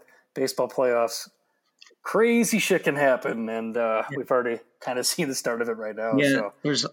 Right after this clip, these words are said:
Speaker 2: there's also teams that just go out there and, and win for whatever reason. Like, uh, the Saint Louis Cardinals is one of them.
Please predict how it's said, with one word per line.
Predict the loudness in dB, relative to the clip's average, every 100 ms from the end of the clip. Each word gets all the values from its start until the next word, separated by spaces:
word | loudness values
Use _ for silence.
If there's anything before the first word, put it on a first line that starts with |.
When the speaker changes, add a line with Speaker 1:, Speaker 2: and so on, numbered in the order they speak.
| _ _ _ -4
Speaker 2:
there's | -2 -2
also | 0 2 2 0
teams | 2 4 4 4 0
that | 0 2 0 -4 _ _ _ -4
just | -2 0 -4 _ _ -16 -16 _ _
go | 0 2
out | 4 2 0
there | 2 4 4 4 2
and, | 0 0 2 0 0 -4 -8 -18 _ -20 -20 _ _ -8
and | -4 -2
win | 0 0 0 -2
for | -2
whatever | 0 0 0
reason. | 0 0 -2 -4 -4
Like, | -2 -2 0
uh, | 0 0 -2 -2
the | 0
Saint | 4 4
Louis | 4 2
Cardinals | 4 2 2 0 -4
is |
one | -4 -4
of | -6
them. | -8 -10